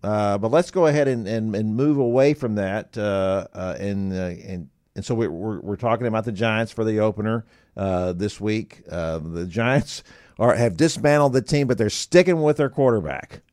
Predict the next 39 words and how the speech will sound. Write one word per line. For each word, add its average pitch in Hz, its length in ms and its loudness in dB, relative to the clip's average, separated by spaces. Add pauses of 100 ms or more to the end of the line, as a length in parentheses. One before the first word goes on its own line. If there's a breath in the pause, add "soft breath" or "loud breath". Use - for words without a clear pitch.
uh, 92 300 0
which 110 340 -2
is 120 180 0
really 165 460 4 (540 soft breath)
kind 156 160 0
of 135 80 0
at - 80 -2
cross 120 260 2
purposes, 90 540 0
isn't 123 180 0
it? 175 300 -4
Uh, 107 440 2
if 107 200 -2
you're, 123 120 -2
if 120 140 0
you're 123 140 2
really 196 280 6
gonna 165 160 6
dismantle 139 840 2
and 110 200 -2
you're 104 120 -2
gonna, 110 320 0 (160)
you're 101 120 -6
playing 131 280 0
for 113 80 -4
the 107 80 -2
future 127 420 0
and 101 180 0
you're 95 120 -2
sticking 143 500 -2 (340 soft breath)
with 110 240 -2
your, 98 360 0
what? 95 340 -2
How 113 200 0
old 107 80 4
is 87 100 -4
Eli 85 240 -2
now? 73 160 -6
Thirty-six? 101 800 -2